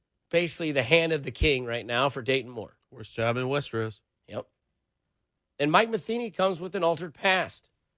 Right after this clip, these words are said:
Speaker 1: There are rumors, allegedly, that he had spies in the clubhouse. He got ran out of Saint Louis.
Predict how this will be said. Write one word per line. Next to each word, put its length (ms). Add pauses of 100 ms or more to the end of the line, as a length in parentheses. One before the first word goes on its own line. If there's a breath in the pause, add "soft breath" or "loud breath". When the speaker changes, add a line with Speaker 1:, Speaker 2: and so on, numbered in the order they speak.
(640)
Speaker 1:
There 220
are 160
rumors, 640 (160)
allegedly, 680 (300)
that 140
he 160
had 400 (320)
spies 600
in 80
the 80
clubhouse. 640 (1400)
He 180
got 240
ran 220
out 100
of 80
Saint 300
Louis. 460